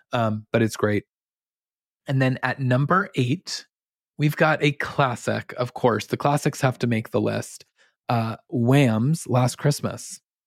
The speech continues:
right? I mean, need I explain more? But what I will say is that if you're looking for even, like, a little further in the, like,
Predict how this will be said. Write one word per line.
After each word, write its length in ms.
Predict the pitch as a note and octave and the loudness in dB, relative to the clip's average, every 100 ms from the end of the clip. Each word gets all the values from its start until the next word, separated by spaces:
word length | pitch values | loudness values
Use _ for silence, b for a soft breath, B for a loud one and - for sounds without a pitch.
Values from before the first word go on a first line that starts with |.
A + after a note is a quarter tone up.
| - | -4
right? 320 | B2+ C3+ F#3 - _ | 0 0 -2 -10 _
I 60 | C3 | 2
mean, 540 | B2+ B2 A#2+ A#2 A#2+ | 4 4 4 0 0
need 220 | A#2+ C3 C#3 | 4 4 6
I 280 | C3 A#2 - | 4 2 0
explain 500 | A#2+ - - A#2 A2+ | -6 -6 -4 0 0
more? 380 | A2 G#2+ A2 B2 b b b | 0 0 0 -2 b b b
But 100 | B2 | 0
what 140 | C3+ | 4
I 80 | C3 | 4
will 280 | B2 D3+ E3 | 4 4 4
say 260 | - A#2+ A2+ | 2 2 2
is 120 | A#2 | 2
that 160 | A#2 B2 | -2 -2
if 140 | B2+ | 0
you're 140 | B2 | 0
looking 340 | A#2+ D#3 - G3 | 2 2 2 0
for 240 | - E3 | 0 -4
even, 280 | - C3+ B2+ | 0 0 2
like, 160 | A#2 - | 0 2
a 60 | |
little 520 | A#2+ A#2 B2+ D3 C#3+ C3 | 4 6 6 4 4 0
further 720 | - B2+ B2+ C3 C#3+ D3 D3 | -2 2 4 4 4 4 2
in 300 | - B2+ B2 | 0 0 2
the, 320 | A#2+ A#2 A2+ | 2 2 2
like, 260 | A2+ A2 | 2 -2